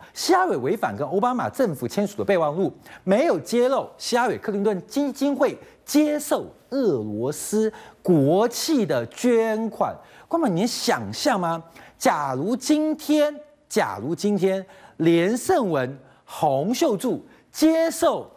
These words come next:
共产党国企的捐款，你能想象这个丑闻发生吗？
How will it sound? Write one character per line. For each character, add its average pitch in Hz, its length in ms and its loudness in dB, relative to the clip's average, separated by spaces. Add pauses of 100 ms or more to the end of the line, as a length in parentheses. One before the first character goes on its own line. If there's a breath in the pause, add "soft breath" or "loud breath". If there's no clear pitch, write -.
(240 soft breath)
共 330 360 2
产 196 260 -2
党 127 280 -2 (120)
国 196 480 2
企 - 320 -2
的 180 100 0
捐 220 220 -2
款， 170 240 -4 (320 loud breath)
你 208 200 4
能 220 180 2
想 - 180 -2
象 190 100 -4
这 202 80 -4
个 151 60 -4
丑 123 140 -6
闻 117 140 -4
发 147 140 0
生 147 140 -2
吗？ 139 200 -4